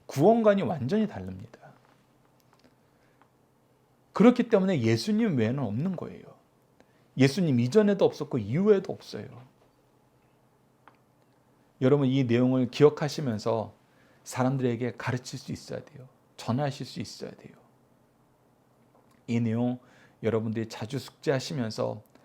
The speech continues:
세상 사람들이 우리가, 우리가 배타적이다고 욕하고 너희들은 왜 예수밖에 모르냐고 욕할 때 왜 우리가 예수 외엔 다른 이름을 이야기할 수 없는지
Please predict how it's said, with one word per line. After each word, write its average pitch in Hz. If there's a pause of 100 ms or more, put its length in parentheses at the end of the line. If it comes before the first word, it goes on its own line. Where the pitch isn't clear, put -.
(280)
세상 135
사람들이 120
우리가, 117
우리가 120
배타적이다고 127
욕하고 113 (340)
너희들은 127
왜 123
예수밖에 139
모르냐고 120
욕할 107
때 113 (420)
왜 147
우리가 131
예수 117
외엔 123
다른 117
이름을 117
이야기할 107
수 113
없는지 104